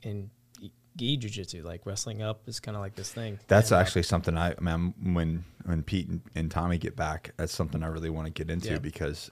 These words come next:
Speaker 2: I mean, it's the, it's the start process.
Speaker 1: Yeah.
Speaker 2: And if you got a good wrestling game up top, then you're gonna,
Speaker 1: It's
Speaker 2: you're
Speaker 1: very
Speaker 2: gonna dominate
Speaker 1: beneficial.
Speaker 2: at the beginning.
Speaker 1: Yeah.
Speaker 2: Yeah.
Speaker 1: It, it doesn't take long for you to realize you can sort of delineate separately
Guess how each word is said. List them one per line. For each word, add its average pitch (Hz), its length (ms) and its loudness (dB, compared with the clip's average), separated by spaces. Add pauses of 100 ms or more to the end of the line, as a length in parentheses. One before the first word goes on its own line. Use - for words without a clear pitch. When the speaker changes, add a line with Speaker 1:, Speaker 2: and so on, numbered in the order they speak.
Speaker 2:
I - 40 -8
mean, 82 160 -2
it's 95 200 2
the, - 160 -10 (120)
it's 85 160 0
the - 120 -8
start - 380 2
process. - 640 -6
Speaker 1:
Yeah. - 180 -4
Speaker 2:
And 85 120 0
if 73 100 -6
you 104 100 4
got 104 160 6
a 85 40 4
good 85 180 4
wrestling 85 380 4
game 80 180 -2
up 71 140 -6
top, 95 320 2
then 76 300 -4 (180)
you're 80 180 -2
gonna, 78 260 -6 (140)
Speaker 1:
It's - 100 -8
Speaker 2:
you're 82 80 -2
Speaker 1:
very 175 140 10
Speaker 2:
gonna 143 60 4
dominate 92 180 8 (140)
Speaker 1:
beneficial. 80 80 0
Speaker 2:
at 80 80 -4
the 80 60 2
beginning. 87 260 2
Speaker 1:
Yeah. - 80 2 (180)
Speaker 2:
Yeah. 78 220 -2
Speaker 1:
It, - 180 -14
it - 340 -20
doesn't 160 200 6
take 156 160 4
long 127 160 6
for 127 80 0
you 123 80 2
to 113 140 0 (100)
realize 110 400 2
you 107 80 -4
can 92 200 -6 (200)
sort 110 240 -4
of 95 80 -6 (880)
delineate 101 480 -2
separately 98 320 -4